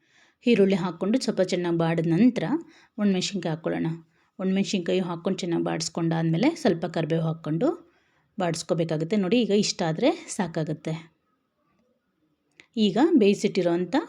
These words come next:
ಬೇಳೆ ಮತ್ತು ಸೊಪ್ಪಿತ್ತಲ್ಲ, ಅದನ್ನು ಹಾಕ್ಕೊಂಡು ನೀಟಾಗಿ ಮಿಕ್ಸ್ ಮಾಡ್ಕೊಳ್ಳೋಣ. ಇದೆಲ್ಲ ನೀಟ್, ಕ್ಲೀನಾಗಿ ಮಿಕ್ಸ್ ಮಾಡ್ಕೊಂಡು ಆದ್ಮೇಲೆ ಸ್ವಲ್ಪ ತೆಂಗಿನ ತುರಿನ ಹಾಕ್ಕೋಬೇಕಾಗತ್ತೆ. ಸ್ವಲ್ಪ ಹೆಚ್ಚಿಗೆ ತೆಂಗಿನ ತುರಿ ಹಾಕ್ಕೊಂಡ್ರೆ ತಿನ್ನುವಾಗ ತುಂಬಾ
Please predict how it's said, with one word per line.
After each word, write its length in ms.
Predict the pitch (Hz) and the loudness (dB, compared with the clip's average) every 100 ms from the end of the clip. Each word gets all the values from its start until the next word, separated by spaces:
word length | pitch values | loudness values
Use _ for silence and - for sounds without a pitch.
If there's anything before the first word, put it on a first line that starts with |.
| 240 | 2
ಬೇಳೆ 200 | 190 185 180 | 4 4 0
ಮತ್ತು 160 | 165 185 190 | -4 -6 -6
ಸೊಪ್ಪಿತ್ತಲ್ಲ, 460 | 165 180 165 226 247 | -4 -4 0 2 2
ಅದನ್ನು 220 | 180 180 180 | 2 0 -4
ಹಾಕ್ಕೊಂಡು 300 | 165 208 202 | -2 0 2
ನೀಟಾಗಿ 360 | 165 165 170 440 - _ - _ - | 0 -2 -2 -6 -12 _ -20 _ -4
ಮಿಕ್ಸ್ 200 | 185 - - | -2 -2 -2
ಮಾಡ್ಕೊಳ್ಳೋಣ. 400 | 165 170 160 165 311 311 | -2 0 2 4 4 6
ಇದೆಲ್ಲ 220 | 214 220 208 | 6 6 4
ನೀಟ್, 160 | - - - | 0 -12 -2
ಕ್ಲೀನಾಗಿ 400 | 220 214 214 180 | 2 4 2 0
ಮಿಕ್ಸ್ 220 | 175 - 226 | -4 2 2
ಮಾಡ್ಕೊಂಡು 360 | 180 180 170 160 175 | 2 -2 -4 -2 -2
ಆದ್ಮೇಲೆ 380 | 226 190 170 302 - - _ _ _ | -2 0 0 0 -2 -16 _ _ _
ಸ್ವಲ್ಪ 240 | - 220 233 226 | 2 4 2 2
ತೆಂಗಿನ 280 | 208 202 196 | 4 4 4
ತುರಿನ 240 | 170 175 262 339 - - | 2 2 2 0 -4 0
ಹಾಕ್ಕೋಬೇಕಾಗತ್ತೆ. 800 | 220 - 170 165 160 156 160 156 - _ _ _ _ _ _ _ _ _ _ _ _ _ _ _ _ _ _ _ _ _ _ _ - - _ - | 0 2 0 0 -2 -4 -6 -10 -10 _ _ _ _ _ _ _ _ _ _ _ _ _ _ _ _ _ _ _ _ _ _ _ -20 -20 _ 0
ಸ್ವಲ್ಪ 200 | 254 247 247 | 0 4 4
ಹೆಚ್ಚಿಗೆ 400 | 240 - 277 277 262 | 4 2 2 4 4
ತೆಂಗಿನ 260 | 208 220 220 | 6 6 6
ತುರಿ 160 | 202 185 | 4 4
ಹಾಕ್ಕೊಂಡ್ರೆ 460 | 170 165 175 175 254 254 | 0 0 0 4 2 2
ತಿನ್ನುವಾಗ 380 | 208 208 190 240 240 | 4 4 2 0 0
ತುಂಬಾ 200 | 185 | -2